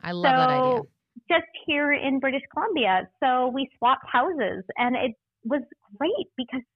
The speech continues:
Speaker 2: we just got out of our environment, right?
Speaker 1: Yeah.
Speaker 2: Like, I think the whole thing with traveling is just about getting out of your day-to-day routine, and that's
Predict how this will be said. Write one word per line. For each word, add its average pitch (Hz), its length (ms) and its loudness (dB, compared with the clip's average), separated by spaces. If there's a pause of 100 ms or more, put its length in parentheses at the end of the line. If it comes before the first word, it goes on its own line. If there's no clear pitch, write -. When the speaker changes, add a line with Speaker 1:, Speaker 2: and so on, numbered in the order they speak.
(120)
Speaker 2:
we 285 160 -2
just 370 180 -6
got 440 240 2
out 247 140 0
of 269 100 -2
our 226 160 2
environment, 180 680 -2 (140)
right? 190 260 -2 (220)
Speaker 1:
Yeah. 151 220 -10
Speaker 2:
Like, 240 160 -2
I 254 140 2
think 339 220 -6
the 262 60 0
whole 269 340 0
thing 277 160 -2
with 233 120 -2 (100)
traveling 226 600 0
is 202 120 -6 (100)
just 208 220 -6
about 202 280 -2 (400)
getting 302 280 0
out 240 160 2
of 240 140 -2
your 208 240 0
day-to-day 180 500 -4
routine, 175 600 -6 (220)
and 220 140 0
that's 220 180 -2